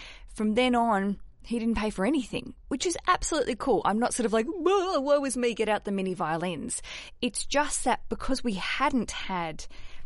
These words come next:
that relationship talking about financial stuff, I didn't really have anything to go off. And I also placed a little bit of, I wouldn't say shame, but I also placed a bit of thing, uh, you know, this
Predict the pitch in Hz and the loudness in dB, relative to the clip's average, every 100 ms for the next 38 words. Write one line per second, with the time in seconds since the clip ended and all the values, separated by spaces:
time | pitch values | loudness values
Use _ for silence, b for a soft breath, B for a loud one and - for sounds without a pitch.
0 | B - - 190 190 208 214 - 185 - | B -2 0 2 2 2 2 -2 -2 -2
1 | 185 - 208 - 185 175 165 - 185 185 | -4 -4 -4 -2 -2 -2 -2 -2 0 2
2 | 185 - 180 165 - - 233 147 - - | 0 0 -4 -4 -2 2 4 4 -2 -10
3 | - B B B B B B - - - | -14 B B B B B B -20 -20 0
4 | - 214 208 220 226 190 233 233 233 202 | 4 6 6 4 0 -2 0 2 2 2
5 | 196 214 208 202 196 180 170 175 170 - | 2 2 0 0 -2 -2 0 2 2 0
6 | - - - - - - - - 190 - | -6 -10 -14 -18 -20 -18 -8 -4 -4 0
7 | 226 240 240 247 - 214 - 185 165 165 | 4 6 4 2 -2 -2 -2 -2 -2 -4
8 | - - B B B - - - 208 220 | -6 -6 B B B -20 -20 -2 0 2
9 | 233 247 247 214 196 185 185 170 - - | 2 0 0 0 0 0 0 -2 -14 -20
10 | - - 302 359 370 262 208 - 254 262 | -10 0 0 2 0 2 2 2 4 4
11 | 180 175 196 214 247 247 - 208 190 - | 2 2 2 2 0 -4 -2 -2 -2 -2
12 | 202 226 - 196 190 - 190 - 208 180 | -2 -4 -4 -2 -2 -2 -2 -2 -2 -2
13 | 180 190 | -2 -4